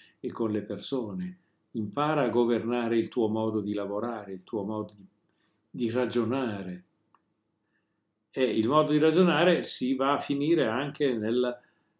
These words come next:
Cristo profeta, nel dono della profezia. La profezia è la capacità di giudizio,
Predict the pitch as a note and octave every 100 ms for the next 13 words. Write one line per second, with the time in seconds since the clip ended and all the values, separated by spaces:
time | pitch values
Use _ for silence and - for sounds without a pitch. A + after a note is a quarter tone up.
0 | _ - B2+ B2+ A2+ G2+ A2 - D#3 A#2
1 | - G2 G2 G2+ B2 C3 A#2+ G#2+ G2 G#2+
2 | G2 G2 - D3+ A2 F#2+ G2 A2+ A2+ C3+
3 | - D#3 C#3 A#2 G#2+ G2+ G2 - A#2+ A#2
4 | A2 A2 A2+ C3 - G#2 F#2